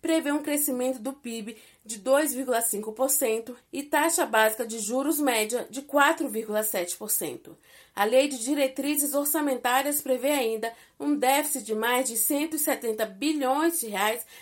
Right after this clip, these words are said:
nas contas públicas do governo federal em dois mil e vinte e dois.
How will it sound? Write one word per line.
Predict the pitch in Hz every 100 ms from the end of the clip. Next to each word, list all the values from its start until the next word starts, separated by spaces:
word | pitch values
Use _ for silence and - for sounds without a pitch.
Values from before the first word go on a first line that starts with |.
| -
nas | 202 -
contas | 254 294 294
públicas | - 330 370 349 349 330
do | 302
governo | 302 240 247
federal | 269 285 262 220 214 - - -
em | 339
dois | 311 214
mil | 208 247
e |
vinte | 233 311 302
e |
dois. | 180 - - -